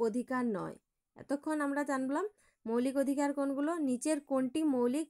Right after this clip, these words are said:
অধিকার নয় জানবো। তাহলে এ ধর্মীয় স্বাধীনতার অধিকার, বি আইনের চোখে সবাই সমান, সি শোষণের বিরুদ্ধে অধিকার,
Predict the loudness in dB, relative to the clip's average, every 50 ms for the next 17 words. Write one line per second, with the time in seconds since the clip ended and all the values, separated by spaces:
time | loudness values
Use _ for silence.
0 | _ -4 -2 -2 -2 -2 -2 -2 -2 -2 0 -2 -2 -2 -4 -4 -6 -6 -8 -8
1 | -10 -12 -14 _ _ -20 _ _ -4 -2 -2 -2 -2 0 2 2 2 2 0 -4
2 | -6 _ 2 4 4 4 4 4 2 2 2 0 0 -2 -2 0 0 0 0 0
3 | -2 -2 -2 0 0 0 -2 0 0 0 0 -2 -2 -6 _ _ _ _ _ -14
4 | -4 -2 0 0 0 0 0 -2 0 0 0 0 0 -2 -2 -2 -4 -4 -2 -2
5 | -2 -2 -2 -2 -2 0 0 0 0 0 0 0 0 0 -2 -4 -6 -8 _ _
6 | _ _ -6 -2 -2 0 0 0 0 -2 -2 -2 -2 -2 -2 -2 -2 -2 -4 -2
7 | -2 -2 -2 0 0 2 2 2 2 0 -2 -2 -2 -2 -2